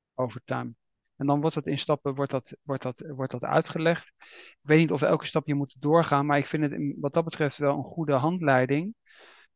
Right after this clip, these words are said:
Eh, als je zegt van, "Ja, hoe doe je dat nou daadwerkelijk in de praktijk?"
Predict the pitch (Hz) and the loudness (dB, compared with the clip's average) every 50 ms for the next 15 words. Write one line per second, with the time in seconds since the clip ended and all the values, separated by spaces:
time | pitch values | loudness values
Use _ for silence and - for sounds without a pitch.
0 | _ _ _ 147 143 - - 143 - - 147 156 147 - - 151 147 143 135 135 | _ _ _ -2 0 2 2 2 0 0 -2 -2 -2 -2 0 0 2 4 4 2
1 | 139 143 139 143 180 208 208 180 160 147 - 143 135 135 135 - 143 143 135 135 | 0 -2 -2 0 2 2 4 4 4 2 4 4 4 4 4 4 4 4 4 4
2 | 127 135 139 151 151 - - 135 - - 151 135 127 - - 139 123 - - - | 2 4 4 4 4 4 2 -4 -6 -6 -6 -6 -6 -6 -6 -6 -6 -4 0 0
3 | 147 165 202 285 - - | 2 2 0 -2 -6 -10